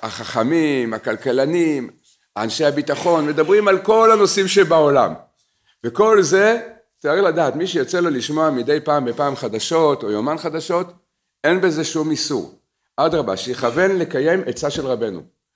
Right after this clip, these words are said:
רבנו בשיחות הר"ן אמר שמותר להקשיב לחדשות. איפה זה כתוב בשיחות הר"ן? רבנו אמר, "טוב שיהיה לאדם כמה דקות ביום מילתא דבדיחותא". <laughs> אדם שומע חדשות, שיכוון לקיים את העצה של רבנו מילתא דבדיחותא.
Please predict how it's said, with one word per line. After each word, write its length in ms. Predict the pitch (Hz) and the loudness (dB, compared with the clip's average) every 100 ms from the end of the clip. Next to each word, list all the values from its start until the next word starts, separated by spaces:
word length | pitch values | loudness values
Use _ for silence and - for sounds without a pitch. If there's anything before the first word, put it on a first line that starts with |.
| - | -10
רבנו 440 | 110 147 196 190 | -4 -2 0 -2
בשיחות 480 | 127 110 131 165 170 | -2 -6 -6 -6 -4
הר"ן 320 | 127 160 196 208 - _ _ - | -2 -2 -2 -4 -14 _ _ -8
אמר 200 | 107 170 | -2 -2
שמותר 400 | 175 147 123 147 | -2 -4 -4 -2
להקשיב 280 | 143 - 131 | -2 -4 -6
לחדשות. 580 | 123 113 101 - 67 _ _ _ _ _ - | -6 -8 -10 -12 -14 _ _ _ _ _ -6
איפה 220 | 120 151 | -4 -4
זה 120 | 127 | -4
כתוב 280 | 127 139 147 | -6 -4 -6
בשיחות 360 | 131 131 139 135 | -6 -8 -6 -4
הר"ן? 280 | 143 180 185 - - _ - | -2 -2 -4 -14 -20 _ -6
רבנו 240 | 143 165 | -2 0
אמר, 200 | 151 165 | 0 -2
"טוב 200 | 156 175 | -2 -4
שיהיה 220 | 175 165 | -2 0
לאדם 520 | 160 131 123 170 190 - - _ _ - | 2 0 2 2 0 -4 -16 _ _ -6
כמה 240 | 151 175 | -2 -2
דקות 360 | 131 123 165 143 | -2 -2 -2 -2
ביום 380 | 127 147 190 | 0 2 2
מילתא 220 | 165 160 151 | 0 -2 -2
דבדיחותא". 560 | 131 117 143 101 - - _ _ _ _ _ - | -4 -6 -6 -8 -10 -14 _ _ _ _ _ -6
<laughs> 40 | - - - - - - - | -4 -4 -10 -16 -20 -12 0
אדם 240 | 156 190 | 4 4
שומע 300 | 190 180 190 | 4 4 4
חדשות, 500 | 170 151 151 208 214 | 4 2 2 2 2
שיכוון 460 | 160 143 135 170 208 | -2 0 0 2 2
לקיים 320 | 175 170 202 | 4 4 4
את 100 | 175 | 4
העצה 260 | 143 202 | 2 0
של 180 | 190 185 | 0 2
רבנו 340 | 147 143 196 175 | 2 4 2 2
מילתא 220 | 175 180 | 2 0
דבדיחותא. 600 | 156 143 139 143 - | 0 -2 -2 -2 -4